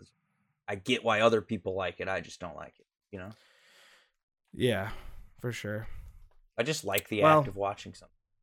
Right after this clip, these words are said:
Speaker 1: Watching movies.
Speaker 2: Exactly. No, I, I like to push myself to watch something different, like, more often than not.
Speaker 1: Yeah.
Speaker 2: Where, you know, not every movie has to be a new movie for me, but, like,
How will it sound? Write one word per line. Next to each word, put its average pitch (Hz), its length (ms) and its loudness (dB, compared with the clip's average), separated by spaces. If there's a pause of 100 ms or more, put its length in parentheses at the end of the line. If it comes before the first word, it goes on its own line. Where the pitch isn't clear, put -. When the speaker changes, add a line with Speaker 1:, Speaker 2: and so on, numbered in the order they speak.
(800)
Speaker 1:
Watching 107 300 -8
movies. 107 200 -8
Speaker 2:
Exactly. 139 760 -2
No, 165 220 6
I, 165 360 6 (140)
I 170 160 6
like 185 200 4
to 180 80 2
push 165 220 0
myself 139 360 0
to 131 60 -4
watch 123 240 -4
something 117 280 -10
different, 113 420 -8 (420)
like, 113 380 -6 (420)
more 131 400 0
often 117 320 -6
than 110 180 -10
not. 101 280 -10 (200)
Speaker 1:
Yeah. 104 180 -4 (380)
Speaker 2:
Where, 107 520 -4 (1300)
you 147 120 -2
know, 117 240 -6
not 190 200 10
every 165 200 8
movie 139 280 0
has 123 180 -4
to - 80 -6
be 123 120 -2
a 113 40 -4
new 117 180 -6
movie 120 280 -6
for 131 160 -8
me, 131 220 -4
but, 110 240 -8
like, 110 340 -8